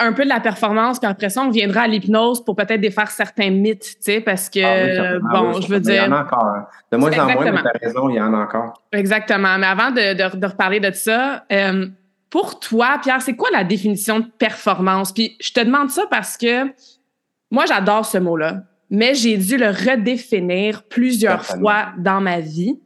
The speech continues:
Speaker 1: Et il y a certaines personnes qui ont une connotation,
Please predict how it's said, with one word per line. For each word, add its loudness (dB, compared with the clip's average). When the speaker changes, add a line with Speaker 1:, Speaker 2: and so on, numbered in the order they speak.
Speaker 1:
Et 0
il 0
y 2
a 0
certaines -2
personnes -2
qui -4
ont 0
une 0
connotation, 0